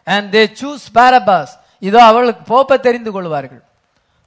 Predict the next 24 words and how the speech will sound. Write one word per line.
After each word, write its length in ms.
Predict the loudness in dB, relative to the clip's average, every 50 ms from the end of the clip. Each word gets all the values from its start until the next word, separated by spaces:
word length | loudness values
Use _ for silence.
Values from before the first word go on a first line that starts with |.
| _ -2
பரபாசை 560 | 2 2 2 4 4 2 2 2 0 -4 -4
தெரிந்து 320 | -4 -6 -6 -6 -8 -10
கொள்வார்கள், 540 | -12 -12 -8 -6 -6 -6 -6 -8 -8 -6 -4
கொலைகாரனை 500 | -2 -2 0 2 2 2 2 0 -6 -8
தெரிந்து 300 | -8 -8 -10 -8 -12 -14
கொள்வார்கள். 520 | -16 -16 -16 -14 -14 -14 -14 -14 -18 _ _ _ _ _ _ _ _ _ _
ஆனா 220 | -6 -6 -4 -4
அந்த 200 | -8 -6 -6 -4
lamb, 580 | -2 0 2 2 2 2 0 -2 -6 -8 -8 -10 _ _ _
seven 440 | _ -2 0 0 2 2 0 -2 -2
horns 300 | 0 0 0 0 -2 -6
and 140 | -10 -12 -12
seven 340 | -8 -6 -4 -4 -4 -4 -6
eyes-ன்னு 380 | -6 -8 -8 -10 -12 -18 -20
சொன்னா 480 | -18 -18 -14 -10 -8 -6 -6 -6 -8 -12 _ _ _ _ _
ஒண்ணுமே 560 | -14 -14 -14 -12 -12 -12 -10 -8 -8 -8 -8
தெரியாது, 400 | -8 -8 -4 -4 -4 -4 -6 -8
திருக்க 440 | -10 -8 -8 -8 -6 -6 -8 -6 -6
திருக்க 260 | -8 -8 -6 -8 -8
முழிப்பாங்க. 480 | -8 -10 -14 -16 -12 -10 -10 -10 -8 -10
"என்ன 380 | -12 -12 -14 -14 -16 -16 -14
இது, 340 | -14 -16 -16 -14 -14 -16 -16 -12 -10
seven 320 | -10 -10 -10 -10 -14 -10
horns, 300 | -8 -8 -8 -8 -8 -14